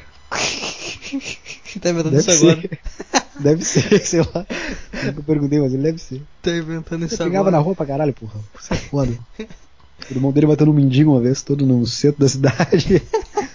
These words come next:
Speaker 2: É, é verdade. Deu uma puta escora no mendigo e chutou a garrafa de cachaça longeão. <laughs>
Speaker 1: Pá, que cuzão.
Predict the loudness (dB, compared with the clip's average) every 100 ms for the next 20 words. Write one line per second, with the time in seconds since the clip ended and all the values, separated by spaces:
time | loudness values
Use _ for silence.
0 | -12 -14 -20 -20 -20 -20 -16 -12 -8 -6
1 | -6 -6 -10 -12 -20 -14 -8 -6 -6 -6
2 | -6 -4 -6 -2 2 4 6 6 6 6
3 | 6 4 2 -2 0 0 0 0 0 0
4 | 0 2 2 4 4 6 6 6 6 4
5 | 4 2 2 0 -2 -14 -10 -8 -10 -12
6 | -14 -10 -8 -6 -8